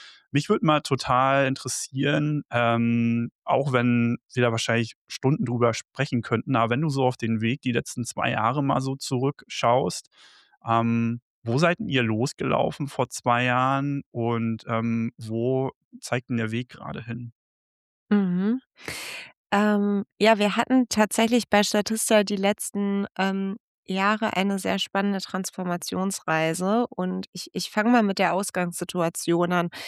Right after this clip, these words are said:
Speaker 2: ähm, als ich gestartet habe. Es gab vorher noch keine übergreifende H-R-Verantwortung. Es gab quasi den, ähm, den Operations-Payroll-Bereich, der im, äh,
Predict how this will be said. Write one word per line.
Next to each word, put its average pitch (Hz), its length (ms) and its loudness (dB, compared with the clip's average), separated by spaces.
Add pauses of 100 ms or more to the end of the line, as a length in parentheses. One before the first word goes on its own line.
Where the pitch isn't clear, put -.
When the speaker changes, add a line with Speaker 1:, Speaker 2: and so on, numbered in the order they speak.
(420)
Speaker 2:
ähm, 180 500 -2 (120)
als 185 200 -2
ich 196 160 -10
gestartet 185 580 -2
habe. 180 200 -2
Es - 140 -8
gab 208 240 0
vorher 240 340 4
noch 214 200 -2
keine 214 480 2
übergreifende 208 680 0
H-R-Verantwortung. 214 1200 0
Es - 140 -4
gab 185 200 0
quasi 185 360 -2
den, 175 420 -4
ähm, 175 220 -4
den 180 180 -10
Operations-Payroll-Bereich, 202 1900 0 (140)
der 185 320 2
im, 180 500 -2
äh, 170 280 -4